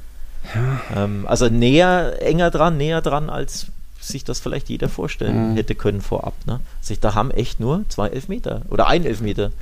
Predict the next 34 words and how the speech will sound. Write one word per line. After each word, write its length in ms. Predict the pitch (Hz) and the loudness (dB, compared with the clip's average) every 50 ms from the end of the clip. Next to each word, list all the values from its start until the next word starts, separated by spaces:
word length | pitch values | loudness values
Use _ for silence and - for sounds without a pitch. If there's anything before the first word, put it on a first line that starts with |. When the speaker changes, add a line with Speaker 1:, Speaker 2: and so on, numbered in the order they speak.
| - - - - - | -8 -8 -8 -8 -6
Speaker 1:
Ja. 420 | - - - - - - 101 104 104 | -6 -8 -8 -6 -4 -2 0 2 2
Speaker 2:
äh, 20 | |
gefehlt 500 | 107 110 110 - - 117 120 135 147 - | 2 2 0 2 2 4 4 2 2 0
und 180 | - - 127 - | 0 -2 -2 0
du 120 | - 117 | 0 0
hättest 280 | 107 104 107 110 107 - | 0 0 0 0 -2 -4
vielleicht 260 | - 117 117 127 - | -4 -2 -2 -2 -2
das 120 | - 139 - | -2 -2 -2
Ding 160 | - 170 143 | 0 0 0
gewinnen 300 | 110 95 - 98 98 92 | 0 -2 -2 -4 -4 -4
können. 220 | - 98 98 - - - - - - | -4 -4 -4 -4 -6 -6 -6 -6 -6
Muss 140 | - - | -4 -2
man 100 | - 117 | 0 2
echt 140 | - - - | 2 4 4
sagen 180 | - 87 151 - | 4 2 2 2
im 80 | 92 | 2
Nachhinein. 380 | 92 98 92 92 95 - 98 90 - - - - - - - - - - - | 2 0 0 -2 -2 -2 -4 -4 -6 -6 -8 -8 -8 -8 -8 -8 -8 -8 -6
Speaker 1:
Einmal 380 | - 120 120 117 117 113 113 | -4 -2 0 2 2 2 2
unachtsam 580 | - - 123 120 - 117 - - - - 117 117 | 2 0 0 0 0 0 -2 -2 0 0 2 2
gegen 200 | - 120 117 117 | 2 2 0 -2
Chiesa, 480 | 110 - - 127 131 - - 139 127 120 | -2 -2 0 0 0 0 0 0 0 0
der 100 | 120 123 | 0 -2
dann, 260 | 123 123 123 127 123 - - - - - - | -2 -2 -2 -2 -2 -2 -4 -4 -6 -6 -8
äh, 40 | 131 | -6
einfach 680 | 123 120 117 113 - 110 117 - 117 117 - - - - - | -4 -4 -4 -4 -4 -4 -2 0 0 0 0 -2 -4 -4 -4
im 200 | - - 151 143 | -2 0 2 2
Spiel 240 | - - - 147 135 | 2 2 2 4 4
drin 240 | 127 131 147 156 156 | 4 4 2 2 2
bleibt, 240 | 147 139 139 - - | 2 2 2 2 2
schnell 180 | - 143 131 | 2 2 0
abschließt, 420 | 123 - - - - 139 135 - - | 0 0 0 0 0 -2 -4 -4 -4
das 140 | - - | -4 -4
Tor 160 | - - 127 127 | -4 -4 -4 -2
macht. 300 | 127 131 131 - - | -2 -2 -4 -6 -8